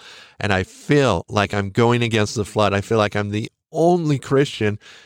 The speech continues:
saying what I'm saying. And it feels crazy town, crazy talk. Tom, here's your ticket to the crazy train. Get on the crazy train,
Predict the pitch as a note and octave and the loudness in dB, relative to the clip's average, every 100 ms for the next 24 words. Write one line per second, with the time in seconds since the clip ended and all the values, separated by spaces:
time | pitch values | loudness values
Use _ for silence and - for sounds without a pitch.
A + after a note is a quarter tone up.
0 | _ - - C#3+ D3+ C3+ B2+ A#2+ A#2 C3 | _ -14 -4 -2 0 0 0 0 -2 -2
1 | C3 B2+ A2 A2 A2 - - D#3+ E3+ F3+ | 0 2 0 -2 -6 -10 -6 0 2 0
2 | F#3 - _ - - F3 F#3 D3 B2 A2+ | -4 -16 _ -18 -2 2 2 0 -2 2
3 | G2+ G#2 B2 _ - _ - D#3+ F#3+ F3+ | 2 2 0 _ -20 _ -4 0 0 0
4 | F3 B2+ G#2+ A2 A#2 _ - _ _ D3+ | -2 2 2 2 -2 _ -20 _ _ 0
5 | C#3 C#3 B2 E3+ F3 F3 E3+ - C3+ C3+ | 0 -2 -4 0 0 0 -2 0 0 0
6 | - B2 B2 - D3+ C#3 B2+ - - G#2+ | -2 -4 -2 0 0 0 -4 -8 -4 -2
7 | G2+ A#2 - - - _ _ _ _ D3 | 0 -4 -8 -20 -20 _ _ _ _ 2
8 | F#3 F#3 F3 - B2 A#2 B2 - B2 B2+ | 4 4 2 0 0 0 -4 -2 -2 -2